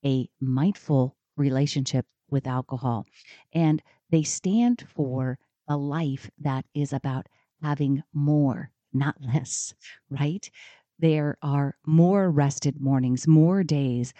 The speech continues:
when you're feeling your absolute best, when you have more energy and positivity.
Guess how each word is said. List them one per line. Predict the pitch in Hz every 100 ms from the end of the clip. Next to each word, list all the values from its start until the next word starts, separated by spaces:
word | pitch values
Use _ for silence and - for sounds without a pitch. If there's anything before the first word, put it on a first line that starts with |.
| - -
when | 156
you're | 143 135
feeling | 151 147 143
your | 135 -
absolute | 135 131 - 135 139 -
best, | - 131 123 - -
when | 143 139
you | 135
have | 131 135 131
more | - 143 147 147
energy | 143 139 135 131 120
and | 135 127
positivity. | 135 131 135 - 135 139 120 117